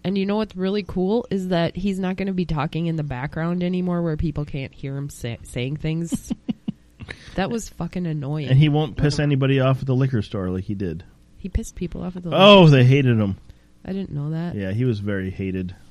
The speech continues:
Speaker 2: at
Speaker 1: Hmm.
Speaker 2: his job
Speaker 1: Hmm.
Speaker 2: 'cause he's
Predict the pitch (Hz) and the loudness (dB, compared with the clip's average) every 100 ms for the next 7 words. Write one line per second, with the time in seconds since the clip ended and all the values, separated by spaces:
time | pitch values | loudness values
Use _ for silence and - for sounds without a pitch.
0 | - - - 92 95 - 95 92 95 - | -20 -16 -6 -4 -4 -6 -6 -4 -6 -10
1 | - - 226 190 165 - - - 101 113 | -20 -16 -10 -8 -10 -18 -10 -6 -4 -2
2 | 107 101 98 | -2 -2 -6